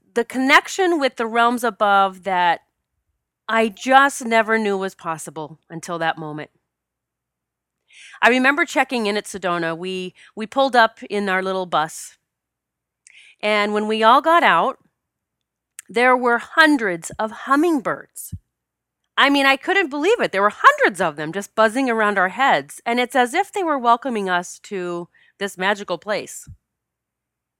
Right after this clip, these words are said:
which it did turn out to be. We checked in, and you could feel the love and the support coming from the staff. It was just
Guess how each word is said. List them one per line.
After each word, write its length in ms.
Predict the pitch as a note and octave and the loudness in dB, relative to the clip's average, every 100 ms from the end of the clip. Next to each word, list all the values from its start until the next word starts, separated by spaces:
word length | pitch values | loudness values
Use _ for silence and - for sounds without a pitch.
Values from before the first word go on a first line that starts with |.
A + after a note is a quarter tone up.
| _ _ _ _ | _ _ _ _
which 160 | F#3 | -8
it 100 | G#3 | -8
did 300 | F#3 G#3 F3+ | -4 -6 -6
turn 180 | - G#3 | -8 -4
out 160 | F#3 F3 | -4 -4
to 120 | G3 | -8
be. 320 | G#3+ F3+ F3 _ _ _ - - - - - _ _ _ _ _ _ | -8 -10 -12 _ _ _ -20 -20 -20 -20 -20 _ _ _ _ _ _
We 80 | A3+ | -10
checked 360 | - G#3+ G#3 A3 | 0 0 2 2
in, 320 | A3 C#4 E4 _ _ _ _ _ _ _ _ _ _ _ _ _ | 2 0 -4 _ _ _ _ _ _ _ _ _ _ _ _ _
and 340 | A3 G#3+ G#3 G#3 | -2 0 2 0
you 60 | |
could 160 | G#3 G#3 | -4 -6
feel 240 | - B3 | -2 -2
the 120 | A3+ G#3 | 0 -2
love 440 | G3 F#3+ G#3 G#3+ | 2 4 6 4
and 100 | G#3 | 0
the 40 | F#3+ | -6
support 480 | G3 - G3+ F3+ | -10 -6 -4 -4
coming 260 | - F#3+ F#3 | -4 -6 -6
from 160 | F3+ F3 | -8 -10
the 60 | |
staff. 480 | E3 - E3 C#3+ - | -10 -6 -4 -4 -8
It 60 | - | -12
was 200 | F3 - | -12 -4
just 460 | G3+ G3 - - | 0 0 -2 -18